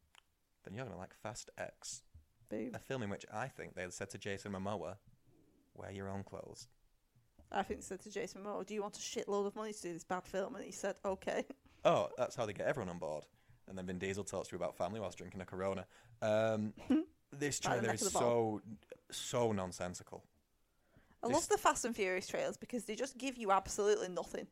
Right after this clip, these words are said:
Speaker 2: It's three and a half minutes of nothing.
Speaker 1: I would like to go through the, I think we,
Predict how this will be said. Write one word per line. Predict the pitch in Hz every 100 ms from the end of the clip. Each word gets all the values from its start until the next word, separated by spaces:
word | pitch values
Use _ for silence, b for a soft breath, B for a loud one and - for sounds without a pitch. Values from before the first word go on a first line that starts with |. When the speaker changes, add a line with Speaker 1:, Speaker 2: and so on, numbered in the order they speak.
| b b -
Speaker 2:
It's | 190 -
three | 247 240
and | 285
a |
half | - 269 -
minutes | 277 - -
of | 190
nothing. | 196 - - 208 -
Speaker 1:
I | 139 147
would | 131
like | 120 104
to | 110
go | 110
through | 101 107 98 98
the, | 95 -
I | 120
think | 151 160
we, | 139